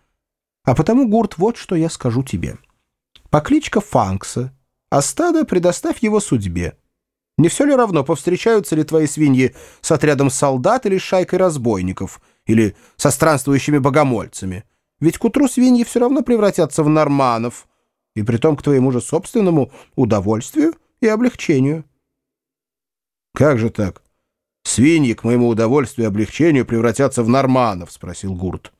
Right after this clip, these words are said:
«Ну-ка объясни. Голова у меня тупая, а на уме одна досада и злость. Мне не до загадок». «Ну, как называются эти хрюкающие твари на четырех ногах?» — спросил Вамба.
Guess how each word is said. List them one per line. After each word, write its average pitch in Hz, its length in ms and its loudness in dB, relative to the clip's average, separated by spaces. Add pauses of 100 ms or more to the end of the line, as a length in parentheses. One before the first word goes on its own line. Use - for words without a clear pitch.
(300)
«Ну-ка 135 260 2
объясни. 127 560 0 (440)
Голова 180 300 2
у 143 60 0
меня 131 120 -2
тупая, 170 640 0
а - 20 -2
на 123 120 0
уме 139 220 0
одна 139 240 0
досада 131 440 0
и 120 60 2
злость. 107 400 -2
Мне 165 320 2
не 135 120 2
до 143 120 0
загадок». 131 560 -4 (1120)
«Ну, 151 320 0 (600)
как - 240 -2
называются 170 580 0
эти 151 160 0
хрюкающие 160 720 0
твари 190 500 0 (240)
на 143 100 2
четырех 151 480 0
ногах?» — 127 520 0
спросил 95 400 -6
Вамба. 85 480 -4